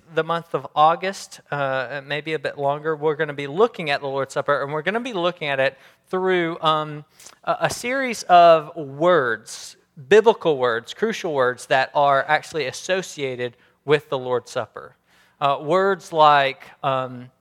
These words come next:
Eucharist, words like memorial, even words like, uh, mass or missio or mission or sending or proclamation.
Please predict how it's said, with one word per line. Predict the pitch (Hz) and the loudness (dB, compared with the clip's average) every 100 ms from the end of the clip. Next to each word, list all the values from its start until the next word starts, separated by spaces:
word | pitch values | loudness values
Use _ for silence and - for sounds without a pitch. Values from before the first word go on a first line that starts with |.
| _ | _
Eucharist, | 131 190 143 107 - - - - _ _ _ _ _ _ _ _ _ _ _ _ _ _ _ | -10 -8 -6 -8 -10 -18 -20 -20 _ _ _ _ _ _ _ _ _ _ _ _ _ _ _
words | 143 165 180 180 147 - - - | 2 2 2 -2 -8 -14 -14 -10
like | 156 147 139 131 - - - - _ _ _ _ _ _ _ _ _ _ _ _ | 2 4 6 2 -4 -20 -20 -20 _ _ _ _ _ _ _ _ _ _ _ _
memorial, | 170 139 147 165 143 117 - _ _ _ _ _ _ _ _ _ _ _ _ _ _ | -6 -4 0 2 2 -2 -8 _ _ _ _ _ _ _ _ _ _ _ _ _ _
even | 185 220 220 185 | -2 -2 -2 0
words | 185 175 - | 0 -2 0
like, | 151 135 127 - | 2 2 0 -4
uh, | 131 120 117 - _ _ | -2 -2 -4 -8 _ _
mass | 123 143 143 101 - - | 0 2 2 -2 -8 -12
or | 131 123 113 127 _ | -6 -6 -8 -16 _
missio | 131 131 160 - 139 113 | -12 -8 -8 -8 -6 -6
or | 107 | -6
mission | 107 120 147 147 135 107 107 | -10 -8 -6 -6 -12 -12 -12
or | 127 110 107 101 _ _ _ | -10 -8 -8 -14 _ _ _
sending | - - 160 151 120 98 | -12 -6 -6 -6 -12 -14
or | 92 _ _ _ _ _ | -20 _ _ _ _ _
proclamation. | _ - 151 - 131 139 135 - 107 98 | _ 4 4 2 -4 -4 -8 -12 -18 -20